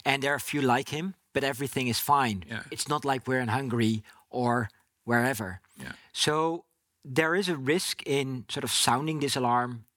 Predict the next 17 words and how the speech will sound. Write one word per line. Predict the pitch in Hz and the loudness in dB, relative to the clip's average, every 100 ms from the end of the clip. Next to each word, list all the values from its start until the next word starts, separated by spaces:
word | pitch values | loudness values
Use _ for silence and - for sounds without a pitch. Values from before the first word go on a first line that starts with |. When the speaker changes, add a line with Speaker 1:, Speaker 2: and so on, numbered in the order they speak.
| _ | _
Speaker 1:
too | - 147 | -2 -2
quickly. | - 123 - 165 233 240 _ _ _ _ _ - _ _ | 0 -2 -2 -4 -4 -8 _ _ _ _ _ -20 _ _
But | - 180 - | -2 0 0
at | 160 131 | -4 0
this | 180 | 0
current | - 175 196 165 _ _ | 0 0 0 -4 _ _
moment | 143 156 160 139 | 0 2 0 -6
in | - 127 | -8 -4
time, | - 143 120 143 120 | -2 -2 -4 -8 -10
we | 127 143 | -6 -2
cannot | 160 165 151 | 0 0 -2
see | - - 147 160 135 - | -4 -2 0 -2 -4 -2
if | 139 143 - - _ _ _ _ - | 0 0 -2 -12 _ _ _ _ -6
this | 147 - | -4 -4
breach | 120 160 - | 0 0 0
of | 190 | -2
transparency, | - 143 117 - 127 147 156 - 208 | -2 -4 -2 -2 -2 -2 -6 -4 -6